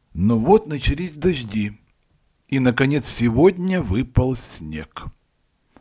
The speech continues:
А сапог всё ещё не выдавали". "Ой, надо скулить, чтобы, э, Книксер сапоги выдал", решительно сказал купец. Но скулить не пришлось.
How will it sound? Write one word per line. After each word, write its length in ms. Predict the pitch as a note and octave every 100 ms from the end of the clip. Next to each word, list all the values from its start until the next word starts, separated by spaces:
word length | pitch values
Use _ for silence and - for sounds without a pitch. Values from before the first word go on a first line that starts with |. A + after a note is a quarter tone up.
| _
А 100 | -
сапог 440 | - E2 - D3 -
всё 220 | - C3
ещё 300 | D#3 - D3+
не 100 | D3
выдавали". 560 | D#3 E3 F3 G3+ - - _ _ _ - - _ _ _ _ - - _ _ _ _ _ _ -
"Ой, 320 | F#3+ E3+ B2
надо 320 | D3+ G#3+ F#3
скулить, 440 | D#3 - G3 G#3+ -
чтобы, 640 | - E3 C#3 D#3 D3+ D3
э, 500 | C#3+ C3+ B2 A2+ A2 G#2
Книксер 500 | A#2+ G#2+ - F#2 - - - -
сапоги 480 | - C#3+ D3+ D3 D3
выдал", 340 | A#2 E2+ D#2+ - F#2
решительно 560 | G2+ A2 E3 D#3 C#3
сказал 340 | B2 A#2 A#2 A#2
купец. 540 | - - - - - - - _ _ _ _ _ _
Но 240 | G#2 A#2+
скулить 460 | A#2+ - A2+ E3+ -
не 120 | E3
пришлось. 580 | - D#3+ - B2+ -